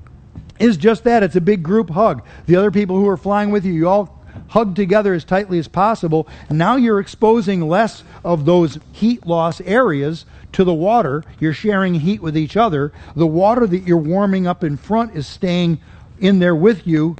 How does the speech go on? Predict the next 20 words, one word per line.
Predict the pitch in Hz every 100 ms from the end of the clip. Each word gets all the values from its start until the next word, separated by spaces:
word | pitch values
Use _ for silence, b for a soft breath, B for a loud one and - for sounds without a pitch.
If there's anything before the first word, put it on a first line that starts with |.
| -
warming | 143 185 185 175
up | 185
and | 170 151
not | 180 170
being | 165 165
exchanged | 160 - - - 185 196 139
with | 143
all | 175 165
the | 156
cold | - 165 165
water | 147 151 151 151
around, | 147 202 170 147 139 B B
so | 165
you're | 165 147
sharing | - 220 254 196 180
heat | 156 196
with | 165 147
each | 151 -
other. | 160 113 - - - - - B B B B -
This | 123 160 247 - -